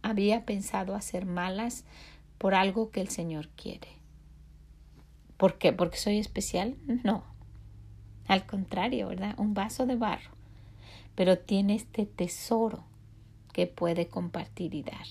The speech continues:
Mire cuánto tenemos para dar. Este mundo está muy triste y la situación está muy cambiada de como era antes. Y las familias se están destruyendo y los jóvenes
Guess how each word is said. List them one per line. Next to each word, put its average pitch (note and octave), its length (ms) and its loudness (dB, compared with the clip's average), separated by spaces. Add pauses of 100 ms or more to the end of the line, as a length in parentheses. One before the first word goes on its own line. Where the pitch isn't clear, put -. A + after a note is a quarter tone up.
(120)
Mire F#4+ 280 2
cuánto B3+ 440 0
tenemos G3 540 -2
para - 260 -8
dar. - 240 -16 (1400)
Este - 280 6
mundo G#3+ 280 8
está A#3+ 240 -2
muy A#3+ 220 4
triste - 580 -4 (600)
y A3 80 0
la A3 160 4
situación G#3 640 -4
está G#3 480 -4
muy A3 160 0
cambiada A#3+ 680 0
de F3+ 140 -4
como F#3 260 -6
era F3+ 180 -6
antes. - 480 -14 (1080)
Y G#3 120 2
las G3+ 240 2
familias G#3+ 800 2
se A3 100 -8
están - 280 -6
destruyendo F#3 1000 -4
y F#3 100 -2
los F3 220 -2
jóvenes G3+ 920 0